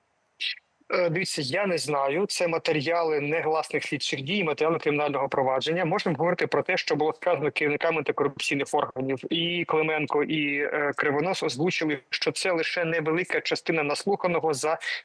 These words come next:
тисячу годин переговорів в корупційних бек-офісах. Я переконаний, що наговорили там фігуранти на значно бі-, ну,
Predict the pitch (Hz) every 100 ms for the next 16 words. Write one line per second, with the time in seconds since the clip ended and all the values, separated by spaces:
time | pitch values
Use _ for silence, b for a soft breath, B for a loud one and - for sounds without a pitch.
0 | _ 196 190 - 156 - 156 117 143 135
1 | 143 160 196 - 143 139 139 139 160 170
2 | 160 - 147 135 - 165 147 135 139 -
3 | 143 - 131 - B B B B B -
4 | 151 - 180 175 202 190 170 175 165 147
5 | 160 165 202 185 160 - 143 160 190 160
6 | 143 147 135 165 170 160 147 127 143 160
7 | 170 156 170 160